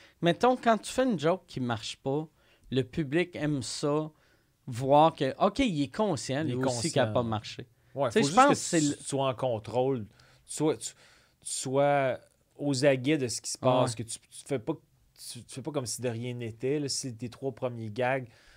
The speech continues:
Speaker 2: c'est un esti de désastre, c'est le néant. Puis si t'as confiance en tes
Speaker 1: <laughs>
Speaker 2: gags, ben, tu peux, tu peux
Speaker 1: Je
Speaker 2: dire, ben
Speaker 1: pense, la seule manière, tu sais, avec ton, de la manière que ton personnage de scène était au début,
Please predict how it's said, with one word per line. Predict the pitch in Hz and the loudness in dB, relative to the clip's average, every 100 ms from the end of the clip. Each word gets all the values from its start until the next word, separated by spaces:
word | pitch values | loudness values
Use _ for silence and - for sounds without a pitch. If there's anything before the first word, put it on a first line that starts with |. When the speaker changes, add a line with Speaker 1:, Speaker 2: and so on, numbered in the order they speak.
| _ _ _ | _ _ _
Speaker 2:
c'est | - - 135 | -10 -6 -6
un | 120 127 | -4 -6
esti | 127 - - 139 | -6 -8 -10 -6
de | |
désastre, | 117 127 117 135 131 - | 0 0 2 0 0 -4
c'est | - | -6
le | 117 | -6
néant. | 117 110 123 | -4 -2 -2
Puis | 143 | -2
si | - | -2
t'as | 143 | -2
confiance | - 139 - 165 | 0 -2 -2 -4
en | 147 | -4
tes | 127 117 | -4 -4
Speaker 1:
<laughs> | 107 | 0
Speaker 2:
gags, | 131 135 | 2 2
ben, | 113 104 | 0 -4
tu | - | -8
peux, | - 120 | -6 -6
tu | 110 - | -6 -8
peux | - | -6
Speaker 1:
Je | 98 | 2
Speaker 2:
dire, | 120 | 6
ben | 311 | 6
Speaker 1:
pense, | 392 - - | 2 -4 -4
la | 151 165 | 2 2
seule | - 262 294 | 4 4 6
manière, | 196 160 214 | 4 4 0
tu | 233 | -2
sais, | 254 254 | -2 0
avec | 143 151 185 | 2 0 0
ton, | 170 143 135 | 0 2 0
de | 135 | 0
la | 135 | 0
manière | 139 151 208 | 2 0 -2
que | 214 | -6
ton | - 123 | -6 -4
personnage | 107 120 - 120 160 139 | -4 -6 -4 -4 -4 -4
de | 117 | -6
scène | 107 127 143 | -6 -6 -6
était | 120 110 | -6 -6
au | 139 | -6
début, | 120 113 107 143 | -4 -6 -4 -8